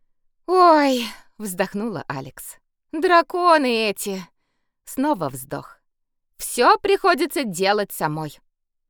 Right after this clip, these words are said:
Она, встав на цыпочки, насколько позволяли туфли, и закинув руки на шею дракону, сама поцеловала его.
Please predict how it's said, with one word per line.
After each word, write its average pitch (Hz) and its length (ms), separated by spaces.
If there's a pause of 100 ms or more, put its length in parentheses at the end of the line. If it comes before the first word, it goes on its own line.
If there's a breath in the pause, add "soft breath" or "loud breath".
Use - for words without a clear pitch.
(720)
Она, 320 260
встав - 360
на 202 160
цыпочки, 160 680
насколько 170 480
позволяли 156 560
туфли, 165 560
и 147 40
закинув 240 560
руки 196 340
на 160 140
шею 185 320
дракону, 147 580 (720)
сама 320 360
поцеловала 143 680
его. 139 380